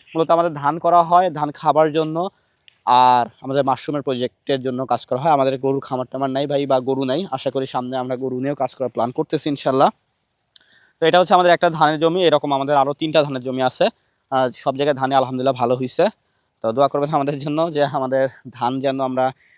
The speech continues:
সঠিকভাবে, অর্থাৎ কোনো ধরনের বিপদ আপদ ছাড়া বা প্রাকৃতিক দুর্যোগ ছাড়া, যাতে আমরা ধান উঠাইতে পারি আমাদের জমি থেকে। আহ, কারণ জমি থেকে ধান বাড়িতে না দা-, যাওয়া পর্যন্ত এই ধানের কোনো গ্যারান্টি দেওয়া যায় না, কেননা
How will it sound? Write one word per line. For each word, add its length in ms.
সঠিকভাবে, 560
অর্থাৎ 220
কোনো 180
ধরনের 220
বিপদ 220
আপদ 200
ছাড়া 200
বা 80
প্রাকৃতিক 400
দুর্যোগ 320
ছাড়া, 200
যাতে 200
আমরা 180
ধান 200
উঠাইতে 320
পারি 160
আমাদের 280
জমি 180
থেকে। 300
আহ, 260
কারণ 280
জমি 240
থেকে 280
ধান 400
বাড়িতে 300
না 240
দা-, 240
যাওয়া 320
পর্যন্ত 420
এই 120
ধানের 340
কোনো 180
গ্যারান্টি 300
দেওয়া 180
যায় 120
না, 60
কেননা 300